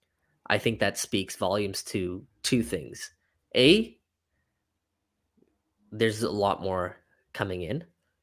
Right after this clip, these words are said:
in terms of acquisitions, because we all look at this roster right now and we see a bunch of holes. But B,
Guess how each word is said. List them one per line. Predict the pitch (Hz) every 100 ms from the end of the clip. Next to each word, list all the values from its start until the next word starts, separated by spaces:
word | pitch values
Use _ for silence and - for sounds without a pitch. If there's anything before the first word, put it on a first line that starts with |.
| _ _ _
in | 104
terms | - 98 95
of | 98
acquisitions, | - - 101 95 101 165 196 -
because | - 90 90
we | 104 101
all | - 98
look | 101 101
at | 101
this | 90 -
roster | 95 101 - 107
right | 104 -
now | - 135
and |
we | 110
see | - 101
a | 87
bunch | - 92
of | -
holes. | - 87 151 190 - _ _ _ _ _ _ _ _ _ _ _ -
But | 113 101
B, | 117 135 214 -